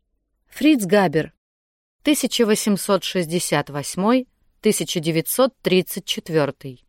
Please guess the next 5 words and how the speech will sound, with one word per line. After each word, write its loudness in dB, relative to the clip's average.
Немецкий 6
химик, 0
лауреат 6
Нобелевской 2
премии, 4